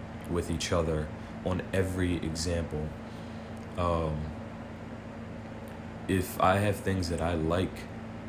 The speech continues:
you know, in my relationship and things that she likes in her relationship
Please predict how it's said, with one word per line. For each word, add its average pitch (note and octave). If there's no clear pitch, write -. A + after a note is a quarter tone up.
you F2
know, D#2
in F2+
my F2+
relationship E2+
and D#2+
things F2
that D2+
she B2
likes E2
in E2
her G#2
relationship D#2+